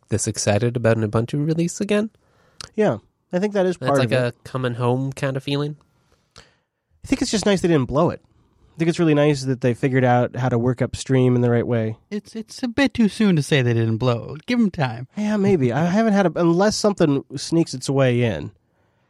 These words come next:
Speaker 2: I haven't really had any, any show-stopping issues yet. I haven't had any gnome crashes either with it. But then again, I've only been primarily using it on Intel. Are you on Intel hardware too, though?
Speaker 1: I sure am.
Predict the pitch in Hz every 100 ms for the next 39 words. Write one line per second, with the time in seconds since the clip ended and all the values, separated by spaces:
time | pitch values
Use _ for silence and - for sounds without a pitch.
0 | _ 127 156 135 131 127 120 113 113 110
1 | 107 - - 139 120 - 117 - 104 101
2 | 107 - - 117 - - - 202 285 311
3 | 294 220 170 240 - 117 110 113 - 180
4 | 110 82 - - _ _ _ - _ _
5 | _ _ _ _ _ - 160 175 165 156
6 | 151 175 175 156 131 143 135 139 147 139
7 | 123 120 123 117 113 - 113 110 107 117
8 | 113 101 - 165 247 110 110 - - 69
9 | - - 180 123 113 117 110 156 208